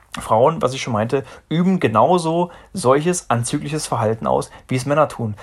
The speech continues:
Vielleicht nicht in dem Maß und nicht in der Frequenz und der Häufigkeit, aber es gibt es auch. Nur darüber wird halt nicht gesprochen.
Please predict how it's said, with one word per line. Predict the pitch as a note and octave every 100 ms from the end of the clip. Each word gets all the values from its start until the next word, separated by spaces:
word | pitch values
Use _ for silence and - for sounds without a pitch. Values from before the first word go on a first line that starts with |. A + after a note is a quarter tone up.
| -
Vielleicht | D3 D#3 -
nicht | G3
in | -
dem | B2+ A2+
Maß | A2+ F2 -
und | C#3+
nicht | D3 D3+
in |
der | C3+
Frequenz | - B2 C#3+ F#3
und | C#3
der | A#2+
Häufigkeit, | B2+ C#3+ F#3 - E3+ -
aber | - C#3
es | D#3 -
gibt | D#3+
es | -
auch. | A#3 A#3 C3 - -
Nur | C#3+
darüber | C3+ C3+ C3+
wird | B2+
halt | C#3 B2+
nicht | -
gesprochen. | C#3+ - - A2+